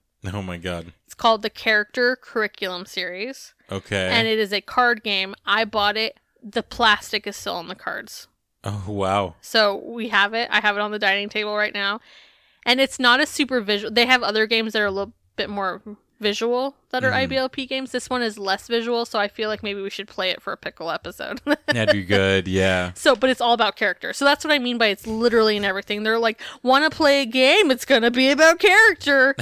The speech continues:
Speaker 1: <laughs>
Speaker 2: Like, it is so drilled in them,
Speaker 1: Mm-hmm.
Speaker 2: is kind of the point I'm trying to get at.
Speaker 1: I play games with character, too.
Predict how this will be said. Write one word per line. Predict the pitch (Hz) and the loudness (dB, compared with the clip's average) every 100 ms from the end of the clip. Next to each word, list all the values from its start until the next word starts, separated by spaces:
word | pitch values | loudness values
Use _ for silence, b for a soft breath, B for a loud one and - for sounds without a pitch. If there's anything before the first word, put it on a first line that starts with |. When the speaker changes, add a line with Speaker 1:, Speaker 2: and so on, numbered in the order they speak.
| - | -4
Speaker 1:
<laughs> | 143 117 | -4 0
Speaker 2:
Like, | 254 254 117 - | 0 0 -2 0
it | 269 | 0
is | 254 - | 0 -2
so | - - 254 240 240 254 | -6 -2 0 2 2 0
drilled | 226 240 226 220 208 | -2 -4 -2 -2 -4
in | 190 196 | -6 -8
them, | 185 147 180 208 _ | -8 -10 -12 -20 _
Speaker 1:
Mm-hmm. | 107 98 226 | -10 -6 -4
Speaker 2:
is | 208 160 | -4 -6
kind | 214 196 | -6 -6
of | |
the | 190 | -8
point | - 196 185 | -8 -10 -10
I'm | 196 | -10
trying | - - | -10 -10
to | |
get | - | -10
at. | - - _ _ _ b b b b | -10 -10 _ _ _ b b b b
Speaker 1:
I | - | -2
play | 120 127 104 | 0 0 2
games | 104 101 90 | 2 0 0
with | 92 - | -4 -2
character, | 104 90 - 90 | -2 -2 -4 -8
too. | - 85 | -6 -6